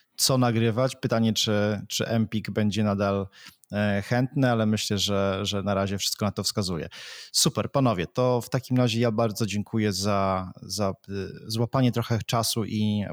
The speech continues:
poświęcenie go na to, żeby podpowiadać na, na moje pytania. Nie wiem, czy to, to chyba będzie, mm, dziewiczy odcinek, jeszcze nie wiem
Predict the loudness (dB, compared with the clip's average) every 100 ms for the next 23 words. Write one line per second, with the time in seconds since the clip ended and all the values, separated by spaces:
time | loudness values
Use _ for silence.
0 | -6 -6 -4 -2 0 0 0 -2 -2 -4
1 | -4 -6 -4 -6 -4 -2 -2 -2 -2 0
2 | 0 0 -2 -4 -4 0 2 0 -4 -20
3 | -20 -6 0 2 4 2 0 0 0 -2
4 | -6 -2 0 2 2 4 4 2 0 _
5 | -12 -10 -10 -10 -6 -2 0 2 2 2
6 | 0 -2 0 0 0 0 -2 2 4 4
7 | 4 2